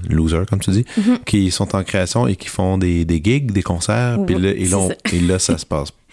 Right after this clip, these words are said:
Speaker 1: comme de façon étrange.
Speaker 2: Ben, tu sais, euh, c'est aussi un parallèle avec, euh, la difficulté d'être musicien classique, de te ramasser à faire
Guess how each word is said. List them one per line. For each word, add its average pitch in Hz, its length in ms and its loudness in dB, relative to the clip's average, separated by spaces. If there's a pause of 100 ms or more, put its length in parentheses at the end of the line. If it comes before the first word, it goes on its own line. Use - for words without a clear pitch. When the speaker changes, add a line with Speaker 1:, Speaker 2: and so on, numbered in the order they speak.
(400)
Speaker 1:
comme - 160 -2 (380)
de 80 160 0
façon 80 340 -2
étrange. 78 500 -2 (120)
Speaker 2:
Ben, 196 440 -4
tu - 60 -10
sais, 254 240 4
euh, 175 280 0 (160)
c'est - 240 0
aussi 233 440 2
un 196 140 0
parallèle 208 500 2
avec, 180 300 -2 (220)
euh, 180 360 2
la 180 220 2
difficulté 180 680 -2
d'être 190 340 0
musicien 196 600 2
classique, 220 880 -2 (220)
de 190 200 2
te - 160 -12
ramasser 185 400 -2
à 202 40 0
faire 202 380 0